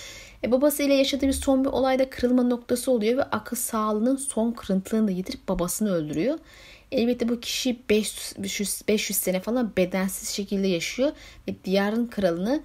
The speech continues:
yani Arya'ya denk gelen başrol kadın kahramanımız Miramelle'nin babasını ele geçirip ateş ve gölge varlığına çeviriyor. Hani bunun karşısında da Simon Snowlock var. Yani Jon'a denk gelen abimiz.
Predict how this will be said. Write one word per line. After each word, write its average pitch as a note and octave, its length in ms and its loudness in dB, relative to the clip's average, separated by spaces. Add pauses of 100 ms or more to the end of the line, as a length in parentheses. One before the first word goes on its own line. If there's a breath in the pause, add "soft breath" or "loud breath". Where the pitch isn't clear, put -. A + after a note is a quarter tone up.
(240 loud breath)
yani - 140 -6
Arya'ya G3+ 460 0
denk G3 220 -4
gelen F#3+ 300 0
başrol F#3 320 0
kadın F#3+ 280 -2
kahramanımız F3+ 800 0 (300 loud breath)
Miramelle'nin G#3+ 800 2
babasını F#3 520 0
ele F3+ 180 -2
geçirip F#3+ 400 -2 (140)
ateş C4 400 -2
ve B3+ 40 -2
gölge F#3+ 340 2
varlığına D3+ 480 -2
çeviriyor. F#3+ 520 -2 (340 loud breath)
Hani G#3+ 220 0
bunun A#3 140 2
karşısında A#3+ 580 -2
da C#4+ 80 2
Simon A#3 480 0
Snowlock - 1200 -2
var. B3+ 180 0 (440 loud breath)
Yani D#3 120 -6
Jon'a F3 260 -2
denk D#3+ 200 -4
gelen D3+ 200 -2
abimiz. G3+ 500 -2